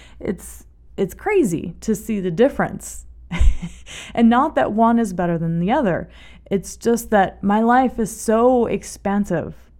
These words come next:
I get to do whatever I want when I want to do it. <laughs> And it came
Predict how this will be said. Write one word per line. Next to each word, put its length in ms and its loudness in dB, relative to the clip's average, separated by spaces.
I 100 -4
get 180 2
to 80 0
do 200 0
whatever 520 0
I 100 2
want 380 0
when 140 -2
I 80 0
want 220 -2
to 120 -2
do 80 -2
it. 180 -8
<laughs> 960 2
And 180 4
it 240 -2
came 580 0